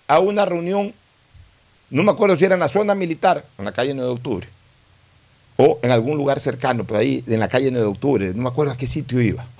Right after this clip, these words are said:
Y le digo, "Oye, me voy a, por decirte, me voy a la zona militar que queda ahí al lado del Parque del Centenario". Estos policías que no eran de Guayaquil me preguntaron, "¿Dónde queda el Parque del Centenario?".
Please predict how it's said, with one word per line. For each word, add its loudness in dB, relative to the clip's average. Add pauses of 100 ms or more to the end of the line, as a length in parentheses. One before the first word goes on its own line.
(640)
Y 0
le 6
digo, 2
"Oye, 4 (440)
me 2
voy 6
a, 2 (840)
por 2
decirte, 0
me -2
voy 6
a 6
la 2
zona 0
militar 0
que -2
queda 2
ahí 2
al 4
lado 2
del 0
Parque -2
del -4
Centenario". -4 (680)
Estos 4
policías 4
que 0
no -4
eran -4
de -4
Guayaquil 0
me -8
preguntaron, -2
"¿Dónde -2
queda 2
el 0
Parque -4
del -4
Centenario?". -6